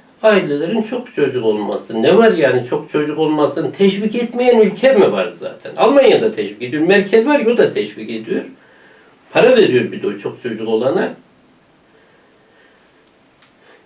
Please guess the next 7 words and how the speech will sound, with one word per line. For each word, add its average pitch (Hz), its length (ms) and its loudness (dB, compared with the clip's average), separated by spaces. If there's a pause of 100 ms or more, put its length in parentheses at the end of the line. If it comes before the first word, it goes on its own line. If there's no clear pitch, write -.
(100)
İkinci 233 760 -2
olarak 233 540 2 (160)
adalet, 202 640 0
merhamet, 175 840 0 (520)
benim 151 400 -4
dikkatimi - 640 -12 (100)
çeken, 220 480 -8